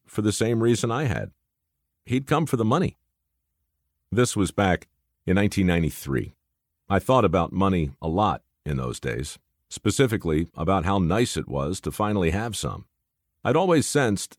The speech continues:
that the ice at Q V C was thin beneath my feet, so I had saved every penny, knowing my next paycheck could be my last.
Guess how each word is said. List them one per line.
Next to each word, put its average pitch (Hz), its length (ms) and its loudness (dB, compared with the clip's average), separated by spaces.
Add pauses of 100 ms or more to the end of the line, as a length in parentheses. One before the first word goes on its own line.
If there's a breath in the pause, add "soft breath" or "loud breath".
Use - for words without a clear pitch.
that 101 220 0
the 98 180 -2
ice 107 480 0
at 87 260 -2
Q 104 180 -2
V 82 160 0
C 92 260 0
was 76 240 -2
thin 85 340 0
beneath 78 380 -2
my 71 160 -2
feet, 101 360 -6 (460)
so 127 200 0
I 131 80 4
had 107 100 2
saved 110 500 2
every 123 280 0
penny, 113 420 -4 (320)
knowing 98 380 2
my 87 140 0
next 90 380 -4
paycheck 104 580 -2 (260)
could 139 220 2
be 113 120 4
my 92 160 4
last. 101 540 -2